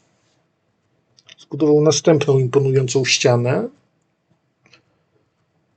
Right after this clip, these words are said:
Przetrzymał atak na tę grupę.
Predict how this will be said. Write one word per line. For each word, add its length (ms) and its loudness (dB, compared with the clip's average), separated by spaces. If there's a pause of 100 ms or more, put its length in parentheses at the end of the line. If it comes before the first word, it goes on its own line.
(800)
Przetrzymał 600 2
atak 640 -2 (160)
na 100 -4
tę 140 0
grupę. 520 0